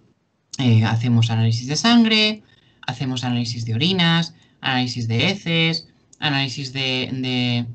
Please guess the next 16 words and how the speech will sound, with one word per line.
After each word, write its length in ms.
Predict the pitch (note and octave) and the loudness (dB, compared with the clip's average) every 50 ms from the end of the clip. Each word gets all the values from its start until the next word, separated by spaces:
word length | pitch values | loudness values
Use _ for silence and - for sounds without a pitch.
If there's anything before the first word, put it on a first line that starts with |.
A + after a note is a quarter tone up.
| - - - - _ - - - _ _ _ _ _ _ _ _ - | -16 -18 -20 -20 _ -20 -20 -20 _ _ _ _ _ _ _ _ -2
eh, 320 | D3+ C#3+ C#3+ D3 - - | 0 0 0 0 -2 -2
apar-, 360 | - C#3+ D3+ E3 F#3 F#3+ - - | -4 -4 0 0 -2 -2 -2 -4
no 160 | F#3 G3 A3 | -4 -2 0
es, 100 | A3+ - - | -2 -2 -2
es 180 | F3+ F3 E3+ - | -4 -4 -6 -6
pura 260 | - - B3 B3+ - | -4 -2 -2 -2 -2
saliva, 240 | - D4 D#3+ B2 - | -2 -4 -2 -2 -4
es 260 | - - D#3+ E3 - | -4 -4 -6 -6 -6
un, 600 | D3+ - - F3 E3+ E3 E3 D#3+ D#3+ D3+ C#3 - - _ _ _ _ _ | -8 -8 -6 -4 -2 -2 -2 -2 -4 -6 -8 -12 -20 _ _ _ _ _
el, 220 | - F3+ F3+ F3 - | -4 -4 -2 -2 0
el, 360 | E3+ F3 F3 F3 E3+ E3+ - - | 0 2 2 2 0 -2 -2 -4
lo 180 | E3 E3+ F3 | -4 -4 -4
que 220 | F3 F3+ F3+ F3+ F3 | -2 -4 -4 -2 -2
vulgarmente 600 | F3 F3+ F#3 F#3 G#3 G#3+ A3 A#3+ B3 A#3+ B3+ B3+ | -2 -2 0 0 0 2 4 4 4 4 2 2
llamamos 440 | B3 A#3 A#3 A3+ A3 A3 G#3+ - | 2 2 2 0 -2 -4 -6 -8
flemas. 600 | - - B3+ B3+ B3 A3+ - - - - - - | -6 -2 0 0 0 0 -2 -6 -10 -16 -18 -20